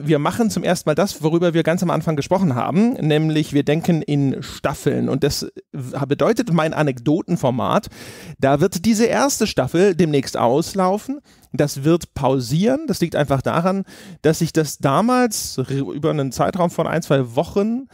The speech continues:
erstmal eingesammelt habe. Dann habe ich zwischendrin mal hier und da noch mal was vom Baum gepflückt, aber das, der Großteil davon ist in einem Zeitraum von zwei Wochen entstanden.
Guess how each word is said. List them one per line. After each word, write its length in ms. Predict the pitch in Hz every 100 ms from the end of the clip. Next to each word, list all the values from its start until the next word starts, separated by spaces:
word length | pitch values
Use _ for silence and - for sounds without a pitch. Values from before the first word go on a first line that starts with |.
| - _
erstmal 400 | - 165 170 139 - -
eingesammelt 1000 | 139 175 240 262 151 123 127 127 123 127
habe. 300 | 120 135 165
Dann 120 | 156
habe 120 | 151
ich 80 | 165
zwischendrin 440 | 220 214 196 285
mal 140 | 285 185
hier 180 | 180 170
und 140 | 175
da 140 | -
noch 120 | 190 170
mal 140 | 180
was 140 | 170
vom 160 | - 143
Baum 260 | 131 190 214
gepflückt, 420 | 196 - 190 -
aber 140 | 160
das, 160 | 151 -
der 260 | 135 160 147
Großteil 640 | 127 156 233 - 202 170
davon 340 | 147 - 139 165
ist 180 | 165
in 100 | 160
einem 120 | 160 139
Zeitraum 340 | 147 139 151
von 160 | 143 143
zwei 240 | 135 139
Wochen 200 | 139 160
entstanden. 560 | 117 - 117 - 120